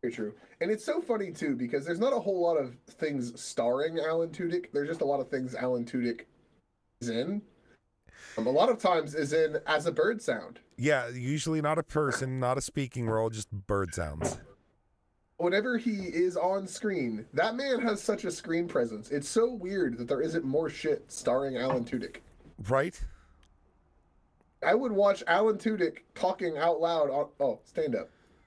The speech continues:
Speaker 1: <laughs> I would watch Alan Tudyk talking in a room. That would just be stand up.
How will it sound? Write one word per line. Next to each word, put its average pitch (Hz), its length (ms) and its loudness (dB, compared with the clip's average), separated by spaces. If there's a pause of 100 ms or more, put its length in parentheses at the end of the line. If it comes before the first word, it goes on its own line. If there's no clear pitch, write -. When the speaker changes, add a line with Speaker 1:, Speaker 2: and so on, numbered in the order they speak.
(280)
Speaker 1:
<laughs> - 0 -
I - 760 -2
would 339 100 0
watch 277 260 4
Alan 233 280 4
Tudyk 220 260 0
talking 180 320 0
in 190 80 -6
a 190 60 -4
room. 175 300 -2 (180)
That 127 100 0
would 208 100 -6
just - 140 -18
be 190 80 -6
stand 160 320 -6
up. - 140 -12